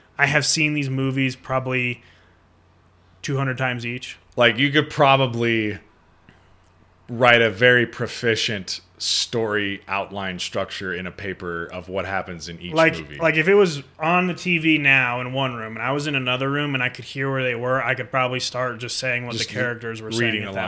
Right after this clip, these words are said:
Speaker 2: lines,
Speaker 1: point in
Speaker 2: yeah.
Speaker 1: time.
Speaker 2: <laughs> I love it, man. I love it.
Speaker 1: But
Speaker 2: So, yeah, we'll do a Harry Potter episode here soon.
Speaker 1: We'll do a
Speaker 2: I,
Speaker 1: Harry
Speaker 2: I'll,
Speaker 1: Potter
Speaker 2: I'll have
Speaker 1: one.
Speaker 2: a great time doing that one.
Speaker 1: But this was our Star Wars episode. I'm sure we might be back with another Star Wars themed episode at some point in time.
Speaker 2: Well, there's always more to talk about with Star Wars.
Speaker 1: Um,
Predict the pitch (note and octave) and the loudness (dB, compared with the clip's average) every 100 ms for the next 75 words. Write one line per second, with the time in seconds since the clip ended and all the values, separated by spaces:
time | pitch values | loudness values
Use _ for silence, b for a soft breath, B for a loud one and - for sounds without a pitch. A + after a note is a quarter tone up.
0 | F2+ G2+ G#2+ G2 E2 D#2+ - _ _ - | -6 -8 -10 -8 -8 -8 -14 _ _ -12
1 | - A#3+ B3 - G#3 F3 B B B B | 4 8 10 10 10 8 B B B B
2 | B E3 D#3+ C3 G2+ F#2+ F#2 F2+ G#2+ F#2+ | B 6 10 10 6 -6 -10 -10 -8 -8
3 | E2+ E2 _ _ _ - C3+ C3+ F#3 D3 | -8 -16 _ _ _ -10 -2 8 10 10
4 | D#3 G#3 G3 F3+ D3 C#3+ A#2+ G#2+ - G#2 | 10 10 12 12 12 10 8 6 4 0
5 | F#2 F#2 - F2+ D#3+ G3 F#3+ - F#3+ F#3 | 0 -2 -2 -2 6 8 10 10 10 10
6 | F#3 F3 F3 G2 G2+ F2+ E2+ D#2+ D#2 D#2 | 10 8 6 2 0 -6 -8 -10 -10 -12
7 | D2+ - _ - D3 D#3+ D#3+ - - _ | -14 -18 _ 0 6 8 6 -2 -20 _
8 | _ C#3+ E3 G3 F#3+ F3+ - F3+ F3+ F3+ | _ -2 0 6 8 8 10 12 12 10
9 | E3 E3+ E3+ - F3 D#3+ D3+ C#3 - E3 | 8 6 4 4 6 6 2 2 4 6
10 | E3 E3 D#3+ D3 C#3+ C#3+ C#3 C3+ C#3+ C#3 | 8 6 4 2 4 6 6 2 2 2
11 | C3+ C#3+ C3+ C3+ B2+ C3+ C3 B2 B2 C3 | 2 2 4 2 0 0 0 -2 0 0
12 | B2 - D3 C3+ C#3 C3+ C3 C3 C3+ B2+ | 4 4 2 0 0 0 -2 -2 0 2
13 | B2+ A#2+ C#3 D3+ C#3+ B2 G#2 G#2+ F#2 - | 0 0 2 8 10 10 8 0 -2 -4
14 | E2 D#2+ D#2 C#2+ D3 C#3 C#3 C3+ C3 B2 | -8 -6 -12 -6 2 6 6 6 2 0
15 | A#2+ | -4